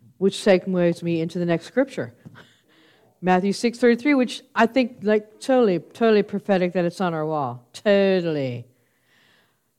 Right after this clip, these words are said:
"But seek ye first the kingdom of God and his righteousness, and all these things shall be added unto you." And how many times have we talked about it? A bunch. You know, do you yearn for the things of God?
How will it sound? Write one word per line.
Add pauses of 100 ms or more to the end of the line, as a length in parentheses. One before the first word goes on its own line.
(300)
"But
seek
ye
first
the
kingdom
of
God
and
his
righteousness,
and
all
these
things
shall
be
added
unto
you."
And
how
many
times
have
we
talked
about
it? (220)
A
bunch. (400)
You
know,
do
you
yearn (400)
for
the
things
of
God?